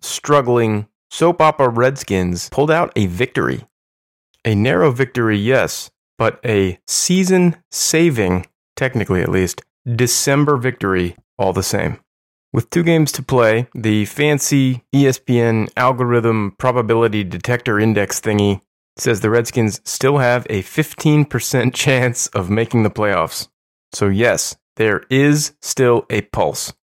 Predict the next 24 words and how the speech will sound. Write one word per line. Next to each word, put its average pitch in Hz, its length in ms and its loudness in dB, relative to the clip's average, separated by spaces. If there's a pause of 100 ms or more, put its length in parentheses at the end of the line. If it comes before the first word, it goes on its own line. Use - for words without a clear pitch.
(160)
Obviously, 107 460 0
we 104 120 0
watched 117 260 0
the 110 100 -2
Redskins 110 420 0
do 113 420 0 (240)
some 160 220 2
good 147 180 2
things 180 380 0
and 131 440 2
some 127 220 0
bad 117 240 0
things 113 240 -2
in 104 80 -2
this 104 160 -2
game, 107 320 -2 (180)
which - 160 -4
of 95 120 -4
course 104 260 -2
I 98 60 0
intend 95 320 0
to 95 40 2
touch 95 280 -4
on. 104 260 0